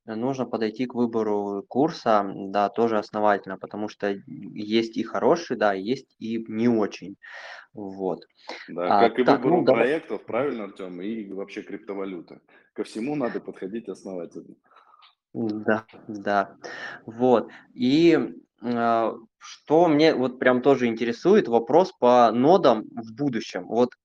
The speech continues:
Speaker 1: что это направление будет, э, в последующем как-то приобретаться, изменяться, может быть, или, э, сохраниться в таком русле, которое оно сейчас? То есть,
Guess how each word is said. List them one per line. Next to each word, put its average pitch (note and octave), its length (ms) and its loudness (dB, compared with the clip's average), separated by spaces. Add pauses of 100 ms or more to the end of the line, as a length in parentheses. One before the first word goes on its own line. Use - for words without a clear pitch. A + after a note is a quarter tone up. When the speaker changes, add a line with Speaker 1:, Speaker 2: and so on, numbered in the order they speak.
(120)
Speaker 1:
что - 800 2
это C#3+ 340 2
направление B2 880 2 (280)
будет, B2 500 4
э, A2+ 40 2 (400)
в - 300 -20
последующем C3 800 -2
как-то A2+ 320 -4
приобретаться, C3+ 840 4
изменяться, B2+ 960 0
может B2 360 -2
быть, A#2+ 280 0 (340)
или, A#2 580 4 (500)
э, G#2+ 440 0 (220)
сохраниться C3+ 760 2
в - 100 -20
таком C3+ 440 4
русле, B2 380 -2
которое A#2 340 -2
оно A#2 160 -2
сейчас? A#2+ 560 0
То A#2 140 0
есть, A2+ 160 0